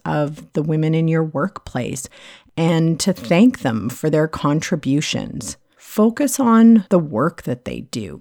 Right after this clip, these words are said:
rather than their appearance or the great staff luncheon that they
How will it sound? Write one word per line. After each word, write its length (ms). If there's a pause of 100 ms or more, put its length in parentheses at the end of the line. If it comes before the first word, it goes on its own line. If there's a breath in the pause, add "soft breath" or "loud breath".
(460)
rather 480
than 400 (100)
their 220
appearance 1000
or 600
the 80
great 560
staff 560
luncheon 640
that 420
they 500